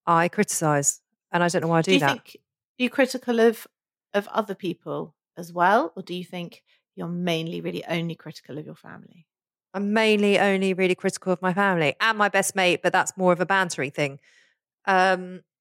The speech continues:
Speaker 2: Mm.
Speaker 1: in truth, I think I used to be secretly critical of everybody and a bit judgmental. Um,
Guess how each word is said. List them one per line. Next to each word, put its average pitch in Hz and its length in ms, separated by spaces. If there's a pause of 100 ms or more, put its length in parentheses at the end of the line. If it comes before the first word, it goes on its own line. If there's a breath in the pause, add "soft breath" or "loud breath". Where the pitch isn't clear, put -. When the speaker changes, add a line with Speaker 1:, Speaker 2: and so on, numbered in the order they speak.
Speaker 2:
Mm. 175 100
Speaker 1:
in 294 160
truth, - 600 (180)
I 175 80
think 208 300
I - 20
used 190 280
to 185 60
be 170 400 (140)
secretly - 540
critical - 400
of 147 100
everybody 147 480
and 151 80
a 151 40
bit - 140
judgmental. 151 680 (680)
Um, 156 460